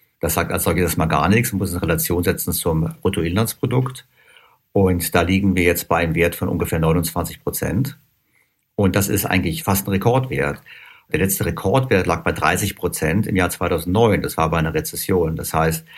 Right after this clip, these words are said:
langfristig gesehen sehen wir zwei Dinge. Wir geben nicht nur immer mehr aus für Soziales, sondern auch der Anteil, den wir für Soziales ausgeben, geht immer weiter nach oben. Und da kann man sicherlich nicht von einem marktliberalen Staat sprechen.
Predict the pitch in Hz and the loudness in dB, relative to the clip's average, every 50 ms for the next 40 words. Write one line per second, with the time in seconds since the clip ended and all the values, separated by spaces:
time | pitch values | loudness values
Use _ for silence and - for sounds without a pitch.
0 | - - _ _ _ _ - 90 87 95 117 - - 127 127 - 104 95 - 107 | -20 -20 _ _ _ _ -2 0 2 2 2 2 0 0 0 0 -2 -2 -2 -2
1 | 90 95 92 90 90 82 82 87 95 95 92 90 90 85 85 82 82 80 80 - | 0 2 2 2 2 2 0 0 0 0 0 0 2 2 2 2 0 -2 -4 -6
2 | - - - 82 80 82 117 123 117 104 - - 90 90 87 92 98 - - 101 | -6 -4 -2 -2 0 2 2 2 2 2 0 -2 -2 -2 -2 -2 -4 -2 -2 0
3 | 98 101 92 90 85 82 82 82 78 82 82 80 78 - - 78 78 71 - - | 0 0 0 0 0 0 0 0 0 0 -2 -4 -4 -6 -6 -8 -8 -8 -6 -4
4 | - 69 76 98 120 127 131 - - - - - - _ - - 95 90 - - | -4 -2 -2 0 -2 -2 -4 -4 -10 -16 -20 -20 -20 _ -6 -2 -2 0 0 0
5 | 95 - 90 - - - 98 123 135 131 - - 87 80 78 80 80 78 80 80 | 0 0 0 0 2 4 4 4 4 2 0 0 0 0 0 0 0 0 -2 -2
6 | 78 76 65 - - 71 73 - - - - - 80 80 - - 82 80 80 80 | -2 -4 -6 -4 -2 -2 -2 -2 -4 -4 -4 -4 -4 -4 -4 -4 -2 -2 0 -2
7 | 80 78 80 80 85 80 78 76 - 85 82 82 - 104 110 107 95 95 98 98 | -2 -4 -4 -4 -2 -2 -2 -2 -2 -2 -4 -2 0 2 2 2 4 2 0 -2
8 | - - - - - - _ - 85 82 82 - 85 85 82 80 78 92 92 85 | -4 -12 -20 -20 -20 -20 _ -4 -4 -2 0 0 0 2 2 2 0 0 0 0
9 | 80 - 90 82 - 82 80 78 76 73 80 - - 82 82 82 78 78 78 78 | 0 0 0 0 0 2 2 2 2 2 0 0 -2 -2 -2 -2 0 0 0 -2
10 | 76 - - - 73 76 - - - - - - - - - - - - | -2 -4 -4 -2 -2 -2 -2 -4 -8 -10 -10 -12 -10 -12 -14 -16 -16 -20